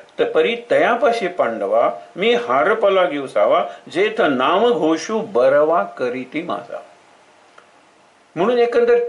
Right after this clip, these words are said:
चार addresses आपण जर बघितले, एक permanent address गीतेत सांगितलेला आहे, "ईश्वरः सर्वभू-," आपण सांगितलं ना, हृदयात आहे असं, "हृद्देशे अर्जुन तिष्ठति, ईश्वर सर्वभूतानां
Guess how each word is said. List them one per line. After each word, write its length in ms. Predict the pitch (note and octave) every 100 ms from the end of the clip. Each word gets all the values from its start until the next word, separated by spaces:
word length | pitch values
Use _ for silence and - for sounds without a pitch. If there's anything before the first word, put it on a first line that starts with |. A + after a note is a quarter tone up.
| -
चार 220 | D#3+ G#3+
addresses 600 | A3+ F3 F3 F3 D3+ C#3+ -
आपण 240 | - D3+
जर 160 | D3 C3+
बघितले, 460 | B2+ B2+ A#2 G#2+ - - - -
एक 240 | G3+ -
permanent 540 | C#3 C#3+ E3+ A#3 B3+ A3 -
address 480 | B2+ C3+ F3 F3 -
गीतेत 320 | C3 C#3 G3+ G3+
सांगितलेला 640 | - B2+ B2+ A#2+ A2 A#2
आहे, 160 | C#3+ - - - - D3+
"ईश्वरः 640 | D3+ - D#3 C3+ D#3 G3+ - - - _
सर्वभू-," 720 | - - D#3+ F#3 G3 F#3 C3+ C3+
आपण 220 | - D3
सांगितलं 380 | D3+ D#3+ A3 G#3+
ना, 60 | - - _ _ _ _ _ D3
हृदयात 680 | D#3 A#2 C3+ C3 E3+ G3+ - - -
आहे 100 | A#2+
असं, 200 | A#2 - - A#2+
"हृद्देशे 720 | B2+ B2 D3+ F3 - D3+ D3+
अर्जुन 320 | B2+ C3 C3+
तिष्ठति, 540 | C3 A#2+ - - F#2+ F#2 - - -
ईश्वर 460 | C3 C3 D#3 F#3
सर्वभूतानां 1300 | G#3 - C3+ C#3+ F3+ G#3 - C3+ C3 B2 A#2+ A#2+ E3